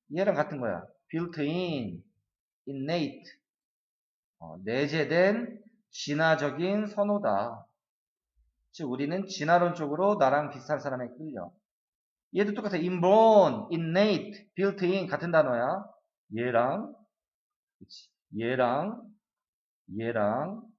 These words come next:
맨 위에 있던 얘랑. 타고난, 내재된, 어, 내재된, 그치. 선천적인, 다 같은 말이야.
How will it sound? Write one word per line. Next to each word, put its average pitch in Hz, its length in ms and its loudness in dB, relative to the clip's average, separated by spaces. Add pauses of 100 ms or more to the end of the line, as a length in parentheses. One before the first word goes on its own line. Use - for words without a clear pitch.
(440)
맨 113 340 -6
위에 113 140 -4
있던 156 500 -6 (380)
얘랑. 98 420 -6 (680)
타고난, 143 640 -4 (960)
내재된, 135 760 -2 (720)
어, 95 260 -12
내재된, 131 800 -4 (1500)
그치. 123 500 -14 (300)
선천적인, 165 800 -2
다 127 120 -8
같은 117 240 -8
말이야. 120 540 -2